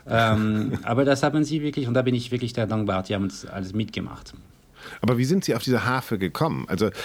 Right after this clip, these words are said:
Speaker 2: es, äh, kursiert überall diese Mär von, von, äh, ein Achtjähriger verliebt sich in eine Hafenlehrerin, aber das kann's ja nicht alleine gewesen sein. Es muss ja irgendwo
Speaker 1: Nein.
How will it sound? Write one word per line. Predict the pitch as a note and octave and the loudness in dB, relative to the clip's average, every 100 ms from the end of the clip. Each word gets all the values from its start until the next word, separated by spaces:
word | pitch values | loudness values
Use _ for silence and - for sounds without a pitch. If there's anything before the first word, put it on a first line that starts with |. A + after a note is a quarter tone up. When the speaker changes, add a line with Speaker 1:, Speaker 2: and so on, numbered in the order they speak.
| - | -2
Speaker 2:
es, | A2+ | -2
äh, | - A2 | 0 -2
kursiert | - A#2+ A#2+ D3+ | 0 0 0 0
überall | C#3+ C3 A#2 A#2+ | 0 0 2 2
diese | A#2+ A#2 | 2 4
Mär | A2 G#2 A2 B2+ | 4 4 4 2
von, | - B2 A#2 | 2 0 0
von, | - A2+ A2+ | 2 2 2
äh, | G2+ G#2+ G#2 G#2 | 2 0 -2 -2
ein | F#2 A2 | 2 2
Achtjähriger | F2+ - - B2 A#2 A2 | 2 0 0 2 2 2
verliebt | - A2 C3+ | 2 0 0
sich | A#2+ A2+ | 0 2
in | |
eine | A2 G#2+ G#2 F#2+ | 4 4 4 2
Hafenlehrerin, | A#2 C#3 C3 G2 F#2+ G2 G#2+ B2+ C3+ - - | 0 0 2 2 2 2 2 0 -2 -6 -2
aber | G#2 | 0
das | A#2 | 0
kann's | - C3+ C3 | 2 0 2
ja | |
nicht | B2 A2+ | 2 4
alleine | A2 A#2 A#2+ | 4 4 2
gewesen | A2+ A#2+ D3 F#2 | 2 2 2 2
sein. | D2+ D2 D2+ | 2 2 2
Es | E2+ | 2
muss | B2 B2 | 2 2
ja | G#2+ | 2
irgendwo | A2+ C#3 B2 C3 | 2 2 2 2
Speaker 1:
Nein. | C3 | 2